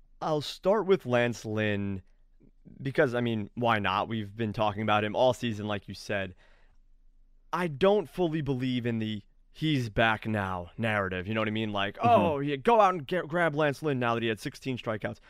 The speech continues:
Speaker 1: I mean, this performance is exceptional, but he still gave up three earned runs. Seattle strikes out more than anybody in the majors right now. So,
Speaker 2: Yeah.
Speaker 1: sixteen strikeouts, sure.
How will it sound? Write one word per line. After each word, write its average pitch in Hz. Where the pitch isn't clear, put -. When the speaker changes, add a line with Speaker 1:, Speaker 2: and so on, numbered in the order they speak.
Speaker 1:
I 175
mean, 135
this -
performance 135
is 107
exceptional, 101
but 127
he 156
still 170
gave 143
up 139
three 117
earned 104
runs. -
Seattle 156
strikes 151
out 143
more 135
than 113
anybody 110
in 117
the 113
majors 104
right 101
now. -
So, 123
Speaker 2:
Yeah. 120
Speaker 1:
sixteen 165
strikeouts, 127
sure. 113